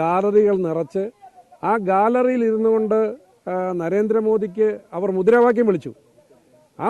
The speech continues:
മുദ്രാവാക്യം വിളിച്ച് ആരുടെയെങ്കിലും പേരിൽ എന്തെങ്കിലും നടപടി എടുത്തിട്ടുണ്ടോ?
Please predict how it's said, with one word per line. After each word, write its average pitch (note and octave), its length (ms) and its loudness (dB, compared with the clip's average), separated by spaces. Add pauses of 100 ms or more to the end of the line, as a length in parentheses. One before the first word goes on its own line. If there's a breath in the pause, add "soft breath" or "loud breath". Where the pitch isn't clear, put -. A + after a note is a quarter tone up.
മുദ്രാവാക്യം B3 540 2
വിളിച്ച് A#3+ 280 2
ആരുടെയെങ്കിലും A#3+ 540 2
പേരിൽ A3+ 240 2
എന്തെങ്കിലും A3+ 340 0
നടപടി G#3+ 280 -4
എടുത്തിട്ടുണ്ടോ? F3+ 420 -4